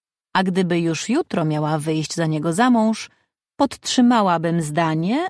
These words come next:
że ma tyle samo szans na szczęście, co po roku poznawania jego charakteru. Szczęście w małżeństwie jest wyłącznie kwestią przypadku.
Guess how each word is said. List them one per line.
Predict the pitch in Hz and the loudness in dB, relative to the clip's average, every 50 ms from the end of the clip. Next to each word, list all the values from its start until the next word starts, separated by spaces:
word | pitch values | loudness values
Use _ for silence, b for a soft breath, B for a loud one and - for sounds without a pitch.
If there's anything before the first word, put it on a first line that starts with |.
| - _ | -6 _
że | 208 190 175 190 208 196 196 | -4 -2 0 2 2 4 4
ma | 196 196 190 185 185 180 - _ | 4 4 4 4 2 2 -2 _
tyle | _ - 254 269 294 320 339 330 | _ 0 2 2 2 2 0 0
samo | - - 214 202 214 233 254 254 | 2 2 4 4 4 4 2 2
szans | - - 214 196 196 220 - - | 0 0 0 2 2 0 0 0
na | 247 240 | 0 0
szczęście, | 233 - - 233 196 180 180 170 147 - - - 262 311 349 - | 0 -2 0 0 2 2 0 0 -2 -6 -4 -2 -2 -2 -2 -2
co | - - 339 | -2 -4 -4
po | - - 247 226 | 0 2 2 4
roku | 214 202 202 208 - - 262 | 4 2 2 0 0 -2 -2
poznawania | - - 220 202 196 202 190 170 175 180 175 180 175 | 0 0 0 2 2 2 2 2 2 0 0 0 0
jego | 175 175 165 170 170 | -2 -2 -2 -2 -2
charakteru. | 143 165 151 147 147 - - - - - - - 147 - _ _ _ _ _ _ _ _ _ _ _ _ _ _ _ _ _ _ _ _ _ _ _ _ _ _ - | -2 -4 -6 -6 -10 -12 -14 -14 -12 -10 -10 -12 -12 -14 _ _ _ _ _ _ _ _ _ _ _ _ _ _ _ _ _ _ _ _ _ _ _ _ _ _ -12
Szczęście | - - - 302 285 294 294 - - 330 285 | -4 2 4 4 4 4 2 2 0 0 2
w | |
małżeństwie | 277 269 269 262 262 214 220 196 185 185 170 - - - 240 | 4 4 4 4 4 2 2 2 2 0 -2 -4 -4 0 0
jest | 240 247 240 - 233 | 0 0 0 -2 0
wyłącznie | 269 277 269 254 254 233 - 285 277 | 2 2 4 4 2 2 2 0 -2
kwestią | - - 285 269 - - 302 302 | 0 0 -2 -2 0 0 -2 -2
przypadku. | - - 381 - - 302 - - - - 135 - | -2 -4 -2 0 0 -2 -2 -4 -6 -8 -8 -8